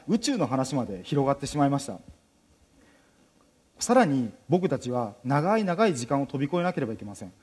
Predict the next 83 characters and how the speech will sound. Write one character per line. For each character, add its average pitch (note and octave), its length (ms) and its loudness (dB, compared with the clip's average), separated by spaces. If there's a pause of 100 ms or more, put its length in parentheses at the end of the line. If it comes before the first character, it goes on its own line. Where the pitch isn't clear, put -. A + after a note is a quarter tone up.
(160)
次 E3 240 0
の F#3+ 80 2
世 C3+ 140 -2
代、 A2+ 160 -4
次 D#3 260 0
の G3 80 4
世 C#3+ 140 -4
代、 A2 200 -4 (380)
君 F3+ 180 2
た F#3+ 120 8
ち - 160 -6
の G#2+ 160 -6 (180)
が C#3 160 0
大 B2 80 -2
人 F#3+ 240 2
に G3+ 80 0
な G3+ 80 2
っ G3 100 -8
て、 A2 200 -4 (160)
君 C#3+ 160 0
た C3 80 0
ち A2 100 -12
が G#2 60 -12
子 - 160 -6
供 G3+ 160 0
が G3+ 100 0
で F3+ 100 -2
き - 80 -10
て、 F#2+ 180 -12 (200)
君 C#3+ 140 0
た C3 100 0
ち - 100 -8
の G#2+ 140 -8 (260)
孫 D3+ 280 4
と G4 100 4
か A#2+ 80 -6
が G#2+ 80 -6
生 F#2+ 100 -8
ま G2+ 100 -8
れ F#2+ 40 -10
て F2+ 120 -16
い - 20 -14
く、 - 140 -20
お A#2+ 80 -6
じ F#3 100 2
い A#3+ 40 0
ち - 40 -4
ゃ - 40 4
ん A#2+ 40 0
お - 20 0
ば G3 80 6
あ - 40 4
ち - 40 0
ゃ C3+ 40 4
ん - 20 2
に A#2 60 0
な C3 40 0
っ B2 60 -4
て - 80 -18
い - 40 -14
く、 - 120 -20 (320)
そ B3+ 180 2
う C4+ 60 2
い - 20 2
う - 20 -2
時 C4 220 0
に C#3 140 4
ず B2 180 -4
っ G3+ 60 -4
と A3 100 2
残 G#3+ 200 2
さ B3 100 4
な F#3 100 4
き A#2+ 80 -4
ゃ - 20 -4
い G#2+ 60 -6
け B2+ 100 -2
な B2 100 0
い - 20 -2
ん G#2+ 40 -4
で F2+ 60 -12
す - 100 -16
ね。 D3+ 140 -6